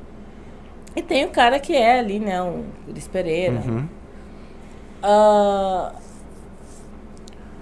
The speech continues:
Speaker 1: o que eu percebo é que, assim, pra chegar a um ponto, eu tô perseguindo isso, a minha próxima ambição na comédia é ter o meu solo e conseguir viver disso.
Speaker 2: Uhum.
Speaker 1: Mas eu sei que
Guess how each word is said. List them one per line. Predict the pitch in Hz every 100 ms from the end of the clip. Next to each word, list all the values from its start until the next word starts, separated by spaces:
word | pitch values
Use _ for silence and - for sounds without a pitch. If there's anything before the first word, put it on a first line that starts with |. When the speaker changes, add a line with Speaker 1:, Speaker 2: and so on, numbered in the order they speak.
| - -
Speaker 1:
o | 247
que | - 285
eu | 320
percebo | 403 320 320 - 254 294
é | 294
que, | 294
assim, | 277 247
pra | 233 226
chegar | 339 302
a | 294
um | 294
ponto, | - 226 220 - 165 - -
eu | 190
tô | - 254
perseguindo | 277 277 - 285 240 254 262
isso, | 220 214
a |
minha | 202
próxima | 202 214 226 269
ambição | 262 240 - 226 233
na | 247
comédia | 247 208 175 170 175
é |
ter | 170 185 214
o |
meu | 240 214
solo | - 180 165 214 - - - -
e |
conseguir | 208 165 - 208
viver | 208 208 214 220
disso. | 202 170 123
Speaker 2:
Uhum. | 107 98 98 135
Speaker 1:
Mas | 190 208
eu | 214
sei | 208 214 214
que | 247 262 262 294